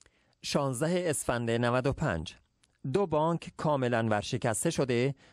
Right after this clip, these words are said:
و چند بانک در مرز ورشکستگی. بیست و سه بهمن نود و پنج. بانک‌ها و مؤسسات مالی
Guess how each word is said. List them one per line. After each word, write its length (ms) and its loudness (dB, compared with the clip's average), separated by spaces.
و 140 0
چند 520 -2
بانک 420 0
در 180 0
مرز 340 0
ورشکستگی. 1040 0
بیست 280 -2
و 60 2
سه 300 2
بهمن 400 0
نود 340 2
و 40 0
پنج. 400 -6
بانک‌ها 520 0
و 100 2
مؤسسات 640 0
مالی 560 0